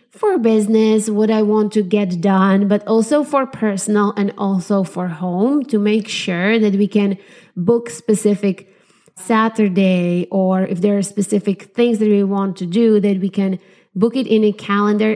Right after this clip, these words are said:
in a family calendar together, but also both of us in individual calendars to make sure that we prioritize our relationship and that time together.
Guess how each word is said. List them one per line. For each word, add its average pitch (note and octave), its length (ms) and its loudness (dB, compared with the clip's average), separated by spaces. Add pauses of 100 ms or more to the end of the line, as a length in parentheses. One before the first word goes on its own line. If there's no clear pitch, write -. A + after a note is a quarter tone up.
in G3+ 160 0
a F#3+ 60 0
family G#3+ 480 2
calendar G#3+ 480 0
together, G#3 600 -2
but G#3 260 -4
also G#3 400 0
both G#3 360 2
of G3+ 120 2
us F#3 300 -2
in G3+ 180 -2
individual G3 720 0
calendars F#3+ 680 -4
to G#3 120 -4
make G3+ 260 0
sure G3 360 0
that F#3 220 0
we G3 280 0 (220)
prioritize G#3+ 880 0
our F#3+ 220 -2
relationship F#3 960 -2
and F#3+ 180 0
that F#3 200 -4
time F#3+ 320 -2
together. F3+ 600 -2